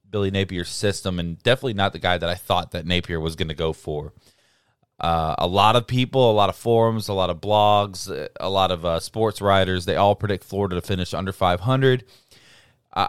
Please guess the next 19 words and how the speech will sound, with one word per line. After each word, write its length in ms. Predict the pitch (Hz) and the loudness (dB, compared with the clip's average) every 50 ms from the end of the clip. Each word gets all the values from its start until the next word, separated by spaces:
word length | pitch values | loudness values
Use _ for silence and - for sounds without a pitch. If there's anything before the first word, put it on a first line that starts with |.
| - _ | -4 _
I 80 | - 110 | -8 -10
think 300 | 104 - 143 143 139 - | -6 -4 -4 -4 -2 -2
that 100 | 156 135 | -2 0
there's 160 | 151 147 135 | 0 -2 -2
a 60 | 147 | -2
good 180 | 123 151 151 - | -2 -2 -2 0
chance 300 | - 165 151 147 147 - | 0 0 0 0 -2 -4
that 100 | 156 - | -4 -2
that 160 | 147 120 87 | -2 -2 0
happens, 800 | 135 139 147 143 143 139 - 143 139 135 139 135 - - - - _ _ _ _ _ _ _ _ _ _ _ _ _ _ _ _ - | 0 0 0 0 0 0 0 0 0 0 -2 -2 -4 -8 -10 -14 _ _ _ _ _ _ _ _ _ _ _ _ _ _ _ _ -4
but, 180 | 123 117 113 - | -2 -2 -2 0
you 140 | 151 147 | 0 0
know, 200 | 123 110 104 101 - | 2 2 0 0 -2
it's 180 | - - - | -6 -10 -12
Florida. 580 | - - 131 131 127 127 127 120 120 117 113 104 - _ - | -4 0 2 2 4 4 6 4 4 4 2 -4 -10 _ -6
They're 100 | 104 107 | -4 -4
in 80 | 107 | -4
the 80 | 110 - | -4 -6
East. 600 | - 139 135 127 123 120 113 - - - - - | -4 -2 -2 0 0 0 -2 -4 -8 -10 -12 -16